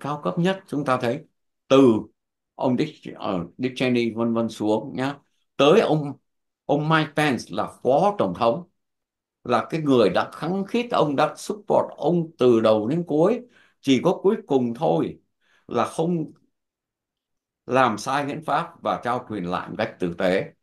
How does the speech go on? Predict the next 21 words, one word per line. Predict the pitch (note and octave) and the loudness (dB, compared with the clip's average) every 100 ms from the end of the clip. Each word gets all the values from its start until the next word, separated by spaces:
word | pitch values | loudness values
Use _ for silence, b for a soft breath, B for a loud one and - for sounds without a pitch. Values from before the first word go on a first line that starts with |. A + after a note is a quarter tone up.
| _ _ _ _ _ _ - | _ _ _ _ _ _ -10
Và | A2 A2+ G2 - - _ _ _ | 2 4 2 -2 -14 _ _ _
chính | - C3+ F3 F#3 _ _ _ _ _ _ _ _ - | 0 2 2 -2 _ _ _ _ _ _ _ _ -4
cái | E3+ | -2
đám, | A#2+ A#2+ C3 D#3 | 2 2 0 -4
ờ, | - G2 - - - | -4 -4 -4 -10 -8
khi | - | -8
ông, | - C3 C3+ C3 - | -6 -4 -2 -2 -2
ông | C3+ C#3 | -2 0
Trump | D#3+ D#3+ B2+ | 0 2 0
đặt | - - _ _ | -2 -6 _ _
tweet | G#3+ A3 | -4 -2
lên | C#3 C#3+ B2 | 2 2 2
rằng | G2+ F2+ | 0 0
là | F#2 F2 - _ _ - | -2 -4 -12 _ _ -6
ông | E3+ E3+ D#3+ | 0 0 4
Pence | D#3+ D#3+ D#3 _ | 4 4 -2 _
không | - F#3 F3+ | -4 -2 0
có | E3+ F#3 C#3+ | 0 0 2
đủ | G#2 - | 2 0
can | - E3 | -2 2
đảm | C3+ G#2 F2+ | 2 2 0